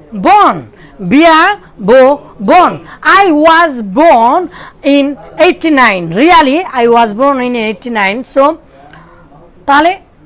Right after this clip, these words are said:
ঊন-, কে? ঊননব্বই আমার জন্ম হয়েছে। তো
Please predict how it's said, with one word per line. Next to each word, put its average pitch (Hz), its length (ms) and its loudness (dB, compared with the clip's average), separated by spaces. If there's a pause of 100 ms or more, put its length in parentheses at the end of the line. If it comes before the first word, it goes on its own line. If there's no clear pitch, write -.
(580)
ঊন-, 381 420 0 (1040)
কে? 294 460 -4 (440)
ঊননব্বই 262 1400 -2 (260)
আমার 247 300 -2
জন্ম 202 340 -2
হয়েছে। 170 340 -8
তো 311 220 -4